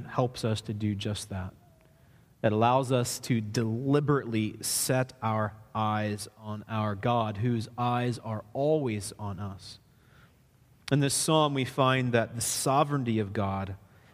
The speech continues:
and the grace of God are put in front of us.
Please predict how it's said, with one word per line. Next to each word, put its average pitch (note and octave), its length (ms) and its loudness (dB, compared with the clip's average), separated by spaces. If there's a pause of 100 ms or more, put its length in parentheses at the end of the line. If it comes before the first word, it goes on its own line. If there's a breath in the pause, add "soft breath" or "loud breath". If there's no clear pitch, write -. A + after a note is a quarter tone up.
(320 soft breath)
and A#2+ 160 2
the A2+ 60 0
grace C3+ 840 2
of B2 200 -2
God A2+ 360 2
are A#2 140 -2
put - 400 0
in B2+ 120 0
front C3 280 0
of A2 100 -2
us. - 340 -8